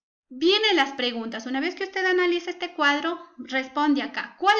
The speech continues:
es el plato que se repite con mayor frecuencia? Vemos aquí.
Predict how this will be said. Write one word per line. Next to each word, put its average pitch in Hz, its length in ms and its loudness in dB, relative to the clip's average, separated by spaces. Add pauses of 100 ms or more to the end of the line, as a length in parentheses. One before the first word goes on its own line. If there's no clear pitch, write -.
(120)
es 381 100 -8
el 269 180 -4
plato 254 340 -2
que 240 80 -14
se 233 140 -14
repite 240 400 -10
con 220 140 -14
mayor 247 300 -4
frecuencia? 339 640 0
Vemos 277 380 2
aquí. - 400 -8